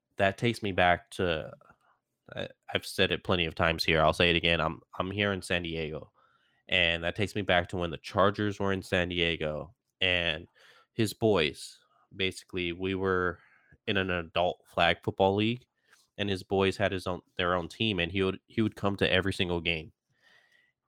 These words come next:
And his boys sucked. Like, his homies, they sucked. They were,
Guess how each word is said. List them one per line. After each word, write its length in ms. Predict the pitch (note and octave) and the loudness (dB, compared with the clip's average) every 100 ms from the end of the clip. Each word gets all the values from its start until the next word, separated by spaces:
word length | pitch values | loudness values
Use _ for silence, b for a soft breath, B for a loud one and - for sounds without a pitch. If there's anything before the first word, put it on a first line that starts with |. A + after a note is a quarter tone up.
| - | 2
And 340 | F2+ D#2+ D2+ - _ _ _ _ _ _ _ _ _ _ _ | 4 2 -2 -14 _ _ _ _ _ _ _ _ _ _ _
his 140 | F#2 | -14
boys 320 | - B1+ C2+ - | -8 -4 -4 -6
sucked. 640 | - D2 D#2 - - - _ _ _ _ _ _ _ | -8 -4 -4 -4 -14 -20 _ _ _ _ _ _ _
Like, 180 | G2 F2 | -6 -2
his 180 | G#2 - | -2 0
homies, 360 | G#2 F2 D#2+ | 0 0 -4
they 160 | - A#2 | 0 0
sucked. 580 | - - - E2 - - - | 2 -2 -2 -2 -2 -6 -8
They 120 | F#2+ | -6
were, 220 | G2+ F2+ | -6 -8